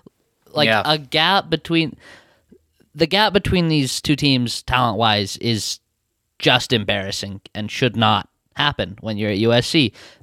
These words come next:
Speaker 1: The def-, the defensive guys clearly showing Alex Grinch is not the only problem there. How the fuck are you letting back-to-back drives with Tez Johnson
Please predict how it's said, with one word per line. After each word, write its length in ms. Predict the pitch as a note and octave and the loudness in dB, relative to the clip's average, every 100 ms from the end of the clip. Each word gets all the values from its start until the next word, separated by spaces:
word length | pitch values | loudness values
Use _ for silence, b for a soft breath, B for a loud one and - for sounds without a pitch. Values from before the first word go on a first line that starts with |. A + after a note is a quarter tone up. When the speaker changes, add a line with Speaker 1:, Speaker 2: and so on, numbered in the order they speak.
| - | 0
Speaker 1:
The 120 | D3+ | 2
def-, 220 | D#3 C#3+ | 2 -2
the 180 | - B2 | -2 2
defensive 420 | A#2 C#3+ E3 F3 | 2 4 2 2
guys 440 | D3 C3 B2+ - - _ - | 2 2 2 -2 -10 _ -6
clearly 440 | D#3 E3 E3+ D#3+ | 0 2 4 4
showing 360 | - D3 C3+ B2 | 4 2 4 4
Alex 300 | B2+ A#2+ - | 2 2 0
Grinch 320 | C3+ A#2+ - | 0 0 0
is 80 | A2+ | 2
not 220 | G#2+ - | 0 0
the 80 | G#2 | -2
only 180 | G2+ | -2
problem 460 | G2+ G#2 G2+ G2 G2 | -2 0 0 -2 -4
there. 240 | G2 A#2+ D3+ B B B B _ _ | -2 0 -2 B B B B _ _
How 360 | - E3+ F#3 F3 | 0 2 2 0
the 180 | - | -4
fuck 500 | C#3+ - D3 C#3 - - b b - | -4 -2 -2 -2 -8 -20 b b -2
are 140 | C3 | 2
you 220 | B2 C3 | 4 4
letting 480 | C#3+ C#3 B2+ A#2 A2 - _ _ _ _ _ _ | 4 4 4 2 -2 -10 _ _ _ _ _ _
back-to-back 640 | - D3 - F3 D3+ C3+ - | -4 -4 -2 -2 0 0 0
drives 680 | C#3+ B2 G#2+ F#2+ F#2+ - - _ _ | 0 2 2 0 -4 -8 -8 _ _
with 220 | C#3 A#2 | -2 0
Tez 320 | - C#3 C3+ | 0 2 2
Johnson 680 | B2 C3+ B2+ B2 C3 A#2+ | 2 2 2 2 0 0